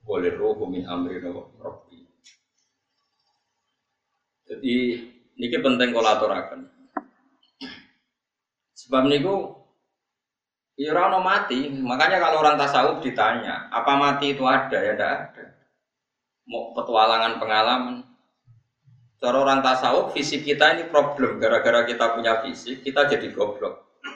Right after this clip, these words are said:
Nganggep duit penting, pangkat penting, terus kenal sampean penting. Urip sing ra penting-penting ku cara kita.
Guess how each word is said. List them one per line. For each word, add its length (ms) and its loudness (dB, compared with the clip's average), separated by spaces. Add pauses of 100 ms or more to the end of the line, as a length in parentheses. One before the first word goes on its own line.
(380)
Nganggep 320 -8
duit 320 -6
penting, 480 -4
pangkat 400 -4 (960)
penting, 480 -8
terus 80 -8
kenal 320 -4
sampean 480 -4
penting. 560 -6 (160)
Urip 240 -2
sing 160 -2
ra 80 2
penting-penting 560 -4
ku 160 4
cara 240 2
kita. 200 -6